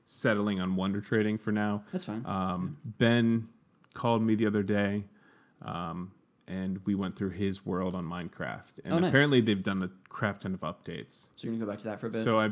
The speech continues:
Speaker 1: I'll probably make a new world.
Speaker 2: Nice.
Speaker 1: Um, and go through. They did, like, completely redid the villagers.
Speaker 2: Mm-hmm.
Speaker 1: Um, and his world is crazy.
Speaker 2: <laughs> Really?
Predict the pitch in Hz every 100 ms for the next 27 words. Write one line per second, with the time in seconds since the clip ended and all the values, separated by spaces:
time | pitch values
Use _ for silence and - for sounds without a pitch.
0 | 98 117 151 151 127 104 95 101 95 95
1 | 95 95 95 - _ - 104 98 92 95
2 | 92 92 92 98 - 110 95 - 98 95
3 | 104 117 107 107 - 104 - 110 104 135
4 | 127 123 117 113 107 98 95 95 95 113
5 | 139 139 147 - 123 117 113 113 - _
6 | 104 98 95 95 95 95 _ _ 101 90
7 | 120 127 113 104 101 104 101 92 92 -
8 | - - - - 120 101 90 92 95 -
9 | - 151 131 120